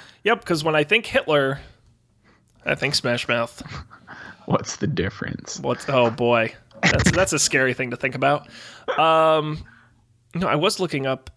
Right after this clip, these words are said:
Speaker 1: a, I know there's a list somewhere on Wikipedia of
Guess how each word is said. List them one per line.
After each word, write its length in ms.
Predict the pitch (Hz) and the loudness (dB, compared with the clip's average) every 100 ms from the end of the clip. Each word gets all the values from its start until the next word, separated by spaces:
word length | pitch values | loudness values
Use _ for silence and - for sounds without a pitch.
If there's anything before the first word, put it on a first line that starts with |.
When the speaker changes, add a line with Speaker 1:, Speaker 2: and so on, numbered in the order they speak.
| - | -2
Speaker 1:
a, 800 | 131 120 85 50 50 50 50 - - _ _ _ _ _ _ _ _ _ _ _ _ _ _ _ _ _ _ | 0 2 0 -2 -6 -6 -8 -12 -16 _ _ _ _ _ _ _ _ _ _ _ _ _ _ _ _ _ _
I 80 | - | -6
know 100 | 147 | -4
there's 200 | 214 202 | 0 -2
a 40 | 127 | 0
list 200 | 135 - | -2 0
somewhere 240 | 139 131 | -2 -2
on 60 | 123 | -4
Wikipedia 580 | 127 120 131 123 120 - | -6 -8 -4 -2 -2 0
of 420 | 117 117 113 - | 0 0 -4 -18